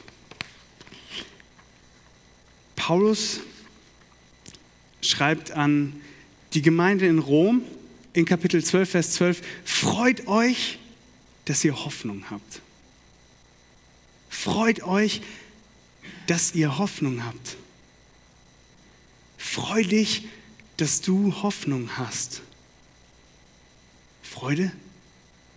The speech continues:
Ich freue mich ja über Erfolge. Ich freue mich über das Lächeln meiner Tochter.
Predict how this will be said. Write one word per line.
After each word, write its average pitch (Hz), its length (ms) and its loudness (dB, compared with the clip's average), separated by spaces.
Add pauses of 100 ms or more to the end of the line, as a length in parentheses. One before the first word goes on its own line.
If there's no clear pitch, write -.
(1300)
Ich 208 120 4
freue 208 200 2
mich 190 200 4
ja 170 240 4
über 156 340 2
Erfolge. 135 600 0 (1120)
Ich 190 140 4
freue 214 300 4
mich 202 280 4 (460)
über 165 220 4
das 151 240 2
Lächeln 160 600 4 (180)
meiner 139 320 2
Tochter. 127 420 -4